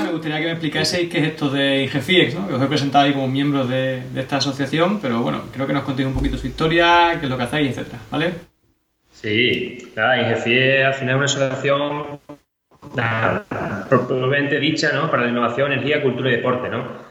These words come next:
Speaker 2: Básicamente lo que intentamos es promover, pues, un cambio social, pues, hacia un modelo de energía sostenible y apoyar ideas o iniciativas de otros jóvenes para que ellos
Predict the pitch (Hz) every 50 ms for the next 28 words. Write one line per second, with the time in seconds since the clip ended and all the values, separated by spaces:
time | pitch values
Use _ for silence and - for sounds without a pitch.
0 | _ _ - - - - 120 135 139 143 143 - 143 131 143 139 135 127 127 135
1 | 143 139 - 147 135 139 147 151 147 - - 143 135 120 120 117 117 117 117 120
2 | 135 131 - 143 143 143 143 135 - 131 123 - 156 147 147 147 - - - -
3 | - - - - - - - - 127 120 117 117 113 - 123 117 123 135 135 139
4 | 139 139 139 131 117 143 131 139 143 - 143 160 165 160 160 165 175 180 175 -
5 | 123 120 120 117 113 113 117 117 120 117 113 127 131 131 131 135 143 147 147 147
6 | - 139 131 123 127 127 - 147 139 117 117 123 - 143 135 135 156 156 156 156
7 | 165 - - - - - - - - - - - 131 117 120 117 120 120 127 131
8 | 143 143